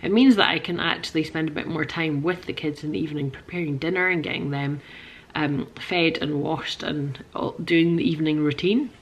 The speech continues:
I have not been on the e-bike because, for those of you who follow me on Instagram, you'll probably know, I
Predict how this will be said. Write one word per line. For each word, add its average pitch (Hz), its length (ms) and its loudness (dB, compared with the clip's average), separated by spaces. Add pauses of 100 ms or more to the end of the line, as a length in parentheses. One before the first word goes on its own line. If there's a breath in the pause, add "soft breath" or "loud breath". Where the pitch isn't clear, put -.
(200)
I 196 80 0
have 202 120 4
not 277 320 8
been 190 220 6
on 160 160 4
the 160 100 2
e-bike 143 580 2
because, - 640 2 (760 loud breath)
for 220 160 0
those 262 200 8
of 208 60 6
you 196 140 10
who 180 80 0
follow 196 260 6
me 170 100 4
on 151 80 4
Instagram, 151 480 2
you'll 151 120 -2
probably 156 500 2
know, 151 360 2 (420 loud breath)
I 190 520 6